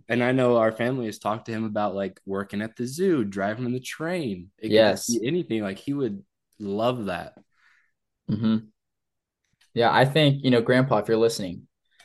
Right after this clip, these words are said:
Speaker 2: you should definitely go
Speaker 1: <laughs>
Speaker 2: drive the train at the zoo. That would be a really fun job.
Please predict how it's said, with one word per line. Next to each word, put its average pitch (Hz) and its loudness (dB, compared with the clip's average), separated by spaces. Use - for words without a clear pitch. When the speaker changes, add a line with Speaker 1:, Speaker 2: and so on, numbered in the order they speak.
Speaker 2:
you 113 -8
should 107 -8
definitely 107 0
go 95 2
Speaker 1:
<laughs> 110 -6
Speaker 2:
drive 92 -2
the 101 0
train 101 0
at 82 -4
the 95 -4
zoo. 92 -2
That 110 4
would 120 6
be 127 6
a 117 6
really 113 6
fun 101 2
job. 90 -4